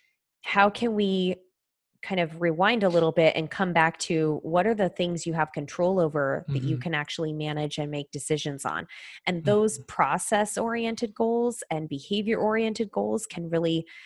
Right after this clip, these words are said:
Speaker 1: change someone's perspective when they do hit those hiccups. All of
Speaker 2: Right.
Speaker 1: a sudden they're like, "Oh, you know, I'm, I'm never gonna, um,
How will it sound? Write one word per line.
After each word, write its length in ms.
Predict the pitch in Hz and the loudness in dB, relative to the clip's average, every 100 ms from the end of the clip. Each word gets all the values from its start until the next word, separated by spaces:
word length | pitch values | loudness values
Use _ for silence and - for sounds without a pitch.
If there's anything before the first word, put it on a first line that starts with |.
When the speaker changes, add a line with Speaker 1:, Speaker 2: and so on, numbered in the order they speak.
| - | -14
Speaker 1:
change 560 | - - - 220 226 220 | -4 -2 0 0 0 0
someone's 320 | - 196 180 - | 0 2 0 -2
perspective 640 | 180 - - 247 180 160 | -4 -4 -2 0 2 2
when 160 | 180 175 | 2 2
they 140 | 170 | 0
do 240 | 156 196 214 | 0 -2 -2
hit 320 | - 196 - | 0 0 0
those 220 | 156 - | 0 0
hiccups. 680 | - 285 151 113 - - - - - - 135 | -4 0 2 2 0 -6 -14 -18 -10 0 4
All 80 | |
of 40 | 208 | 4
Speaker 2:
Right. 20 | |
Speaker 1:
a 20 | |
sudden 260 | 208 220 202 | 4 4 4
they're 140 | 185 | 2
like, 140 | 165 - | 2 6
"Oh, 240 | 214 226 | 10 10
you 160 | 220 190 | 8 6
know, 160 | 185 170 | 6 6
I'm, 280 | 170 170 - | 6 4 0
I'm 140 | 190 | 2
never 260 | 202 214 208 | 4 4 4
gonna, 400 | 175 156 143 147 _ _ _ _ _ - | 2 0 -2 -4 _ _ _ _ _ -4
um, 500 | 165 151 160 - | -2 -2 -4 -10